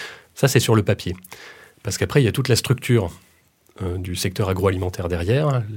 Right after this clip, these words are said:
l'industrie de transformation et tout ça. Enfin, en gros, il, il va pas produire quelque chose chez lui pour l'envoyer ensuite à trois cents kilomètres, là où sont les usines qui ont été implantées il y a dix ans dans un autre climat. Donc, il y a une question aussi sur l'agriculture de modification graduelle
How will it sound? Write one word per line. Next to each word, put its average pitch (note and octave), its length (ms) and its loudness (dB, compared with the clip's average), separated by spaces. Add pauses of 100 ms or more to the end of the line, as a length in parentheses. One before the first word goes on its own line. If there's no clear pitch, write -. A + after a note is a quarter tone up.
l'industrie F#2+ 380 -2
de F2+ 60 -2
transformation F#2+ 560 -2
et F2 40 -2
tout - 100 -10
ça. D3 220 2 (800)
Enfin, G#2 180 2
en F#2 100 6
gros, A#2+ 240 8
il, G#2+ 200 0
il G#2 60 2
va G2 80 4
pas A2+ 240 6
produire B2+ 420 4
quelque B2 240 4
chose A#2 340 4
chez - 180 0
lui C#3 160 4
pour A2 120 2
l'envoyer G#2+ 280 4
ensuite B2 320 0
à A2+ 40 4
trois - 180 2
cents A2 140 2
kilomètres, A#2+ 460 0
là A2+ 80 2
où G#2 60 -2
sont - 160 0
les G2+ 260 4
usines A#2 260 8
qui - 120 0
ont G#2+ 80 4
été F#2 120 0
implantées G2+ 320 2
il C3 60 6
y A2 60 4
a F#2+ 40 2
dix G2+ 220 2
ans D3 240 4
dans G2+ 260 2
un G2 80 2
autre B2 140 2
climat. G#2+ 240 -8 (440)
Donc, - 120 -6
il B2 60 6
y - 0 -
a - 20 8
une A#2+ 80 4
question C#3+ 380 4
aussi B2+ 180 4
sur A#2+ 160 0
l'agriculture A#2 680 0 (600)
de B2 260 8
modification C3+ 960 6
graduelle A#2 540 4